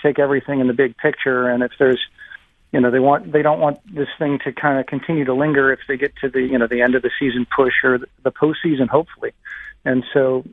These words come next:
you know, they're probably willing to sacrifice a few starts now to have him, you know, fresh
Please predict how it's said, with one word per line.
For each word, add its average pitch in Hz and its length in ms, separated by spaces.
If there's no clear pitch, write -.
you 143 100
know, 127 120
they're 127 200
probably 139 540
willing 151 220
to 127 140
sacrifice 139 540
a 131 60
few 147 200
starts 135 380
now 143 400
to 123 160
have 123 220
him, 120 320
you 127 80
know, 120 200
fresh 131 220